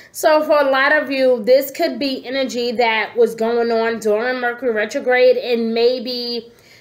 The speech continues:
you know, guys, going into the first week of April or even the second week of April, we're still dealing with a lot of that Mercury retrograde energy.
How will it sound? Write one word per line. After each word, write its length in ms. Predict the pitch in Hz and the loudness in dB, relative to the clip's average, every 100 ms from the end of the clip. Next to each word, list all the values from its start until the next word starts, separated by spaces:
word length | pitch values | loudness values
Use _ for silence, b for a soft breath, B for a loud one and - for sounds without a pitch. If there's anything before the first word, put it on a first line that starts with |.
| B | B
you 160 | 247 294 | 0 2
know, 460 | 269 240 247 - - | 4 4 2 -2 -4
guys, 640 | 240 302 302 294 294 226 - 226 | 2 4 4 2 0 -6 -14 -8
going 320 | 262 302 381 | -2 0 2
into 240 | 392 359 311 | 2 2 0
the 80 | |
first 320 | 302 294 285 254 | 2 0 0 -4
week 160 | 277 | -2
of 120 | 277 220 | -2 0
April 520 | 254 277 277 277 262 | -2 -2 0 2 2
or 320 | 233 247 - | 4 4 2
even 360 | 262 277 285 254 | -2 -2 -2 -2
the 80 | |
second 460 | 247 262 262 277 247 | -2 -4 -4 -2 -4
week 160 | 247 247 | -4 -4
of 120 | 214 | -2
April, 420 | 233 247 262 247 | -2 -2 0 -2
we're 160 | 240 240 | -2 -10
still 400 | - 269 277 254 | -2 2 2 2
dealing 300 | 254 254 247 | -2 0 -2
with 180 | 233 | -2
a 60 | 208 | -2
lot 260 | 214 208 214 | 0 0 0
of 140 | 220 | 0
that 160 | 208 208 | -2 -2
Mercury 360 | 196 202 220 | -4 -4 -4
retrograde 560 | 196 190 190 190 180 185 | -4 -4 -8 -8 -8 -8
energy. 600 | 240 277 240 254 254 247 | -6 -4 -4 -4 -6 -8